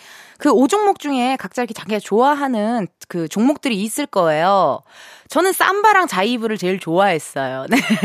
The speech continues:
그 춤마다 그 표현해야 하는 느낌들이 다 다르거든요. 차차차는 약간,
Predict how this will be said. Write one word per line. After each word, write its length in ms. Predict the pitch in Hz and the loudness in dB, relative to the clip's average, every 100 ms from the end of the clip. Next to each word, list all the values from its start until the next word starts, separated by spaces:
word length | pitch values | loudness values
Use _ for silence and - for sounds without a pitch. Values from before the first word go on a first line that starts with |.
| 196 - 175 196 - 185 - 185 - - - - - | 0 -2 -4 -6 -6 -12 -10 -10 -8 -8 -10 -16 -2
그 140 | 311 - - | -2 -2 -8
춤마다 800 | - 427 415 294 262 285 254 175 | -6 2 2 4 4 4 2 0
그 100 | 208 | -4
표현해야 540 | 339 415 403 370 311 | 0 2 4 2 2
하는 180 | 277 240 | 0 -2
느낌들이 340 | 180 247 220 | -4 -6 -6
다 120 | 170 151 | -8 -10
다르거든요. 1080 | - 165 254 226 175 143 147 185 170 123 - - - - | -2 -2 0 -2 -2 -6 -2 0 0 -2 -8 -20 -20 -8
차차차는 560 | 381 - - 330 294 | -8 -6 -4 -2 0
약간, 760 | 202 156 - 240 262 208 143 | 0 -2 -2 2 4 4 0